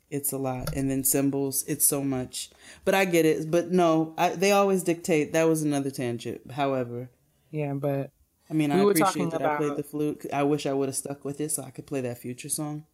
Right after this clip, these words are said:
Speaker 2: Mm-mm, girl, I'ma stop you right there. So,
Speaker 1: <laughs>
Speaker 2: um, I brought this up so that we could talk about the fact that not on-,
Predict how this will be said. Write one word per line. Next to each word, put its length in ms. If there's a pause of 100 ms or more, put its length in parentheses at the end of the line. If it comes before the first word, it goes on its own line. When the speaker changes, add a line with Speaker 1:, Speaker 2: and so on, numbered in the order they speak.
(600)
Speaker 2:
Mm-mm, 420
girl, 220
I'ma 140
stop 260
you 100
right 200
there. 240
So, 760 (720)
Speaker 1:
<laughs> 720
Speaker 2:
um, 800 (1000)
I 100
brought 320
this 220
up 260
so 180
that 160
we 100
could 160
talk 240
about 280
the 80
fact 340
that 380
not 180
on-, 300